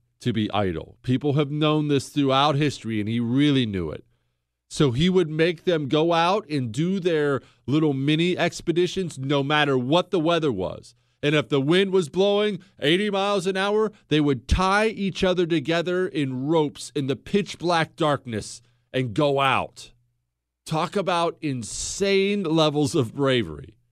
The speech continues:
And the first year goes great, goes absolutely great.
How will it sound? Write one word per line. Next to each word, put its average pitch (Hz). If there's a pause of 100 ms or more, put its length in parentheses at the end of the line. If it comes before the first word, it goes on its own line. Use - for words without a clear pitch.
(1400)
And 156
the 165
first 208
year 233 (1500)
goes 185
great, 233 (540)
goes 180 (140)
absolutely 202
great. 226